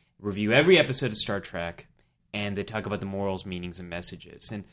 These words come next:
I was thinking about this episode, um, maybe because I was just listening to Mission Log on, on my way <laughs> here earlier, but I was thinking about, are there any morals, meanings, or messages here? And the one thing that kinda stuck out to me is,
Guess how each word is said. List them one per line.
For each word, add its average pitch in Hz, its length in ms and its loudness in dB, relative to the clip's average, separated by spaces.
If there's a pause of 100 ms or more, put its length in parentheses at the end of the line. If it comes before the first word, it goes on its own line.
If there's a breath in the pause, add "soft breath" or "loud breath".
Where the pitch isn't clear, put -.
(240 soft breath)
I - 80 -2
was 131 120 2
thinking 202 220 4
about 139 280 6
this 135 260 4
episode, 92 680 -2 (100)
um, 87 320 -4
maybe 127 260 4
because 104 260 -2
I 95 60 2
was 92 100 -2
just 95 220 -4
listening 95 380 -6
to 87 40 -8
Mission 92 360 -8
Log 85 260 -8
on, 85 220 -16
on 92 120 -10
my 85 120 -8
way 90 180 -4
<laughs> - 180 -6
here 160 240 8
earlier, 117 580 4 (500 loud breath)
but 135 80 -2
I 143 40 8
was 139 100 6
thinking 208 180 6
about, 156 200 8
are 143 160 8
there 180 120 6
any 170 120 4
morals, 123 440 4
meanings, 110 340 -2
or 107 60 0
messages 107 580 0
here? 87 240 -6
And 90 240 -6
the 139 100 -2
one 156 220 2
thing 202 120 2
that 139 120 2
kinda 123 160 -2
stuck 113 300 0
out 113 200 4
to - 100 -6
me 95 140 0
is, 90 160 -2